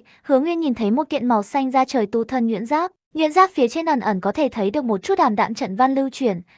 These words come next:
rất tinh vi trận văn, tuyến đường mắt thường gần như không thể gặp,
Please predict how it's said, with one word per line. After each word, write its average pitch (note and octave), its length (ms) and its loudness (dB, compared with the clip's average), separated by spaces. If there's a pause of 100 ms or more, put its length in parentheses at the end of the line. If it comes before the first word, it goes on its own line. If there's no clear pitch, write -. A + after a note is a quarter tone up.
rất F#4+ 160 0
tinh D#4 180 -4
vi D4+ 140 -2
trận G3+ 240 -4
văn, B3+ 300 2 (240)
tuyến C4+ 160 0
đường D4+ 180 0
mắt F4+ 160 0
thường C#4 180 -2
gần G#3 200 0
như B3 160 2
không C#4+ 200 -2
thể B3 160 -2
gặp, F#3+ 220 0